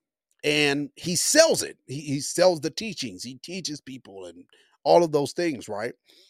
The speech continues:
So he has a strategy. He said, "But the problem is, yes, you can have a strategy. And yes, being mar-, very honest, you might even succeed. But the question is not, do you have a strategy? The question is, do you have a blueprint?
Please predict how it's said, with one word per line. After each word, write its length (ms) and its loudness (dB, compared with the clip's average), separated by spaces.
So 140 -2
he 140 2
has 220 2
a 60 -6
strategy. 840 -4
He 100 -4
said, 140 4
"But 100 -2
the 60 -8
problem 460 2
is, 520 -4
yes, 580 4
you 80 0
can 140 0
have 120 0
a 60 -6
strategy. 680 -4
And 240 -4
yes, 200 0
being 220 -2
mar-, 200 -2
very 200 -2
honest, 320 -6
you 80 -6
might 220 -6
even 340 -8
succeed. 560 -6
But 240 -10
the 140 -14
question 420 -4
is 120 -8
not, 180 -8
do 80 -14
you 120 -8
have 160 -8
a 60 -14
strategy? 680 -8
The 160 -20
question 460 -6
is, 180 -14
do 120 -14
you 100 -14
have 180 -16
a 60 -18
blueprint? 480 -16